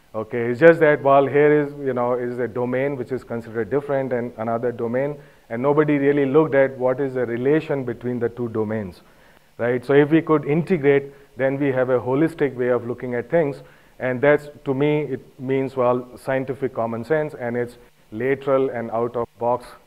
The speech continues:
kind of thinking is another way to say the same thing. Of course, lot of research,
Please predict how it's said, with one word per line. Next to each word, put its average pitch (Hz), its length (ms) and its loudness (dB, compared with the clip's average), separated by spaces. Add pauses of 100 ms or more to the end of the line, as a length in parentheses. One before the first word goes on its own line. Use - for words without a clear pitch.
(140)
kind 113 220 -6
of 107 120 -10
thinking 151 400 -4 (260)
is 120 140 -8
another 135 360 2
way 139 160 4
to 139 140 -6
say 120 160 -4
the 113 120 -4
same 117 220 -4
thing. 110 240 -4 (1160)
Of 147 140 2
course, 185 220 6
lot 147 260 6
of 170 140 6
research, 160 440 2